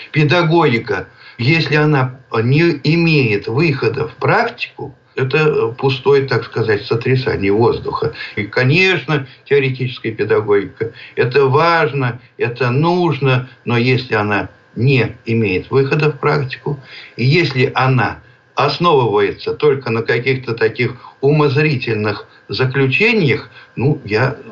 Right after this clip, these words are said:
не знаю, вот как тут, э, хотя читаешь, э, иногда удивляешься, думаешь, ну, зачем ты вот это писал? Ну, для чего ты это писал? Для самовыражения, для самолюбования.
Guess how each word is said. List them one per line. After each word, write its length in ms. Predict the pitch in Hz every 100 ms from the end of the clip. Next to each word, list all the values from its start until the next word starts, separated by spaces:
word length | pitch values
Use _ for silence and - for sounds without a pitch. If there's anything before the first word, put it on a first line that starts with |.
| -
не 140 | 117 131
знаю, 400 | 120 - 76 -
вот 280 | - - -
как 220 | 107 - - -
тут, 200 | 101 - -
э, 560 | - - 117 - -
хотя 580 | - - 127 156 208 226 - - - -
читаешь, 760 | 139 127 113 170 185 151 -
э, 40 | - - 98
иногда 560 | 113 110 110 107 95 92 - -
удивляешься, 1000 | 107 110 123 113 135 165 165 123 135 127 - - _ _
думаешь, 560 | 107 113 104 104 - -
ну, 120 | 120
зачем 340 | 131 131 151 127
ты 80 | -
вот 140 | -
это 60 | -
писал? 400 | - 120 - - - - - -
Ну, 100 | 127
для 220 | 131 147
чего 340 | 147 147 175
ты 220 | 185 - -
это 260 | 135 143 139
писал? 580 | 131 139 - 123 - - - -
Для 200 | 113 143
самовыражения, 1300 | 131 160 156 135 - 98 113 104 90 - 127 143 139 101
для 200 | 110 101
самолюбования. 1500 | 143 147 127 - 113 110 110 101 - 120 151 151 135 117